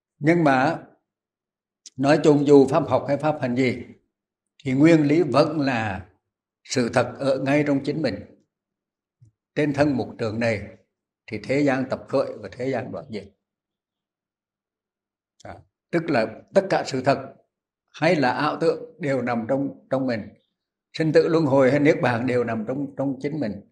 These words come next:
Do đó mình chính là cái nơi mà, mà mình cần phải học. Cho nên thầy mới nói rằng là mình là cuốn sách. Mỗi người đó,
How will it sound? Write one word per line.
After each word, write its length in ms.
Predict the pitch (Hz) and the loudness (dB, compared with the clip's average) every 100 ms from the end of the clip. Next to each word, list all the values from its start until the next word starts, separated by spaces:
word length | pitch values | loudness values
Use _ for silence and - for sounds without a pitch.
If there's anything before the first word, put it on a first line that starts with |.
| _ _ | _ _
Do 180 | 143 135 | -4 -2
đó 440 | 123 135 165 - - _ _ | 0 0 -2 -8 -20 _ _
mình 280 | 139 131 117 | 0 0 0
chính 160 | 131 165 | -2 0
là 180 | 170 - | -2 0
cái 80 | 147 | 0
nơi 260 | 131 131 | 2 2
mà, 340 | 127 120 98 - - _ _ _ _ _ _ _ _ _ _ _ _ | 2 -2 -4 -8 -20 _ _ _ _ _ _ _ _ _ _ _ _
mà 180 | 113 104 | -8 -4
mình 180 | 107 104 | -4 -6
cần 200 | 107 104 | -6 -6
phải 120 | 107 110 | -8 -6
học. 360 | 104 90 - - | -6 -6 -12 -8
Cho 80 | |
nên 500 | 120 120 123 120 - _ | -4 -4 -4 -8 -18 _
thầy 160 | 117 104 | -6 -4
mới 120 | 113 | -2
nói 180 | 113 131 | -2 0
rằng 180 | 117 98 | -2 -4
là 280 | 95 95 95 _ _ _ 123 | -8 -10 -16 _ _ _ -8
mình 160 | 113 | -6
là 180 | 101 98 | -4 -6
cuốn 140 | 143 139 | -6 2
sách. 180 | 165 - - - _ _ _ _ _ _ _ _ _ _ _ _ | 2 2 -10 -20 _ _ _ _ _ _ _ _ _ _ _ _
Mỗi 200 | 123 139 | -2 0
người 260 | 156 131 123 | 2 4 6
đó, 140 | 151 | 4